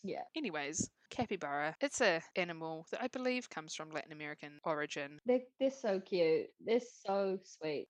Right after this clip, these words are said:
Speaker 2: Yeah, I mean, I'm not really my favourite.
Speaker 1: Nah.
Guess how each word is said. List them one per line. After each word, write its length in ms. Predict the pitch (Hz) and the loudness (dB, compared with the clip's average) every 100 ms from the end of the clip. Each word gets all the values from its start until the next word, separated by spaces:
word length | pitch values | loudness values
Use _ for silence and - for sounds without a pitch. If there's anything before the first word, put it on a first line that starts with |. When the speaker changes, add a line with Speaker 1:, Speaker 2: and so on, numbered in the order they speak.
| _ | _
Speaker 2:
Yeah, 280 | 359 403 170 | 6 8 8
I 80 | 214 | 6
mean, 200 | 247 254 | 4 0
I'm 200 | 285 311 | -2 0
not 160 | 277 185 | -2 -2
really 360 | 185 170 175 - | -2 -2 -2 2
my 100 | 175 | 2
favourite. 380 | 175 165 202 349 _ - | 4 2 2 -2 _ -6
Speaker 1:
Nah. 300 | 220 190 | -4 -4